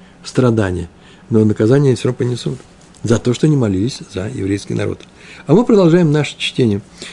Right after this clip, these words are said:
Сказал некий старец: "Амар Агу Саба. Меперкей де Рава Шмиали". Из толкования Равы слышал я, выучил я следующее.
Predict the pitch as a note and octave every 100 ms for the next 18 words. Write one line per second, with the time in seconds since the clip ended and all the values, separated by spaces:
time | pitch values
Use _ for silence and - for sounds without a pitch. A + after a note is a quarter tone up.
0 | - - F#3 A3 E3+ F3+ E3 - A#2+ A2
1 | - C#3 E3 A#3+ A#3+ C3+ C3+ E3 G3 -
2 | - A#2+ F#2+ F2+ - - _ - - -
3 | _ - - - - - - - E3 D3
4 | F3 E3+ A3+ G3 B2+ B2+ A2+ - C3+ G#3+
5 | A3 F#3 E3+ - _ _ - - F#3+ F#3
6 | C3 G#2+ G2 D#2+ _ _ _ - C3+ D#3
7 | D3 F3+ F3 C3+ C3+ A3 G#3+ F3+ - D#3+
8 | C#3 F3+ G#3+ G#3 C#3+ E3 F3+ E3 C#3+ C3+
9 | D3+ A2 - F#2+